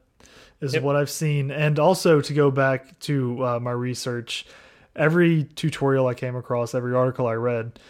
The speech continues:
Speaker 1: um, the delegate, the, the delegation they used, uh, the example was with classes. I didn't see
Speaker 2: Yeah.
Speaker 1: structs or enums anywhere.
Speaker 2: Yeah, it,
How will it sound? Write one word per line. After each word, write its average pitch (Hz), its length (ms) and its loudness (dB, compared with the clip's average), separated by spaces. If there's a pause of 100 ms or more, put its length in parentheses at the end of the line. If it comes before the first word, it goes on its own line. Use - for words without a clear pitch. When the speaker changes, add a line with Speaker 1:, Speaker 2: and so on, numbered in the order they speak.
(280)
Speaker 1:
um, 113 420 -6 (1200)
the 143 200 2
delegate, 143 760 2
the, 139 320 2
the 123 80 -6
delegation 147 540 2
they 139 80 -2
used, 143 520 -4 (160)
uh, 123 300 -2
the 127 160 -6
example 139 580 -4 (140)
was 131 460 0 (220)
with 139 260 -2
classes. - 580 -8 (320)
I 139 100 -2
didn't 135 200 -2
see 131 140 -6
Speaker 2:
Yeah. 123 60 -4
Speaker 1:
structs - 400 -4
or 120 100 -6
enums 117 680 -8
anywhere. 123 440 -12 (1200)
Speaker 2:
Yeah, 107 340 -6
it, 190 240 -14